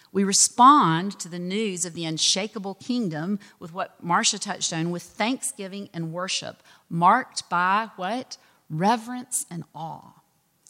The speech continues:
I loved how in the Bible study on page one fifty-three,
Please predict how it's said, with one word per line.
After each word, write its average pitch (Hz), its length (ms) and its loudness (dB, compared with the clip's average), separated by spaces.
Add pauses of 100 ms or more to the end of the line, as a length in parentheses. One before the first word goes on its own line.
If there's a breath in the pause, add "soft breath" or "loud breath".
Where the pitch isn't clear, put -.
(460 soft breath)
I 190 80 2
loved 233 400 4
how 208 240 -6
in 190 80 -10
the 185 60 -10
Bible 196 320 -2
study 180 300 -4
on 160 120 -4
page 170 200 -8
one 175 220 -6
fifty-three, 170 840 -12